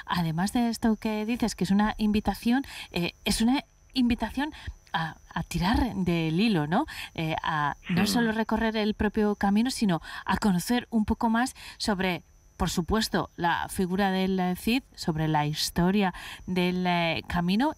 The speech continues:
Speaker 1: y de cada una de las, eh, localizaciones, ¿no? En estas chapas o en los propios, eh, sellos vamos a encontrar algo que va a despertar nuestra curiosidad. Eso me parece muy interesante. Esta es la cuarta ocasión en las que,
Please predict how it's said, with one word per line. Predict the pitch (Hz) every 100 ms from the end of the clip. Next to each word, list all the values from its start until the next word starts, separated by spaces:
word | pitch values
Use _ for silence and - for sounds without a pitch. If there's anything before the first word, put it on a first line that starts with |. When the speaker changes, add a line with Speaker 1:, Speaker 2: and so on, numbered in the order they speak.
| -
Speaker 1:
y | 196
de | 185
cada | 156 156
una | 196 285
de | 208
las, | 175 -
eh, | 180 160 156
localizaciones, | 165 170 160 156 165 180 240 190
¿no? | 214 247
En | 202
estas | 190 - 214
chapas | 262 269 233 -
o | 190
en | 175
los | 160
propios, | - - 196 226 220 -
eh, | 208 202
sellos | - 226 254 - - - -
vamos | 185 180 226
a | 254 233
encontrar | 226 226 220 208 220 262 - - - -
algo | - 185 247
que | 285
va | 220
a |
despertar | 247 - 226 - 226 269 - -
nuestra | 190 185 185
curiosidad. | 170 170 160 - 156 -
Eso | 233 285
me | 277
parece | 233 220 - 214 -
muy | 185
interesante. | 175 160 151 - 143 - 170 - - -
Esta | - 214
es | 359
la | 294 202 - _ -
cuarta | 254 294 294 202 170 165
ocasión | 196 196 180 226 196
en | 165
las | 165
que, | - 165 156